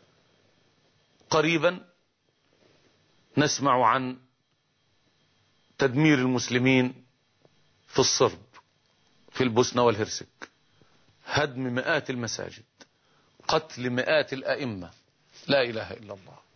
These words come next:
ثم الشيشان، هدم مئات المس-، قتل الناس،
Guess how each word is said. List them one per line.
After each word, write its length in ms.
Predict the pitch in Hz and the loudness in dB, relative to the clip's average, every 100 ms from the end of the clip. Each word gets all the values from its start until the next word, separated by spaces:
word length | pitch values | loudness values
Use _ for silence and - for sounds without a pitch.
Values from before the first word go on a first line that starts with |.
| _ _ _ - - - _ - | _ _ _ -20 -20 -20 _ -6
ثم 500 | - 147 117 135 156 - _ _ _ _ _ _ _ - - - _ _ _ _ _ _ _ _ 175 | 0 2 2 0 0 -6 _ _ _ _ _ _ _ -20 -20 -20 _ _ _ _ _ _ _ _ 0
الشيشان، 600 | - 143 - 143 92 90 _ _ _ _ _ _ _ _ _ _ _ _ _ _ _ - | 0 0 0 0 -2 -8 _ _ _ _ _ _ _ _ _ _ _ _ _ _ _ -6
هدم 500 | - 170 131 135 123 | 0 0 -2 -6 -4
مئات 300 | 131 156 135 | -2 -2 -2
المس-، 280 | 127 117 - | -6 -8 -2
قتل 360 | 180 185 - 147 | -2 -2 -10 -10
الناس، 500 | 143 156 127 - | -4 -4 -4 -8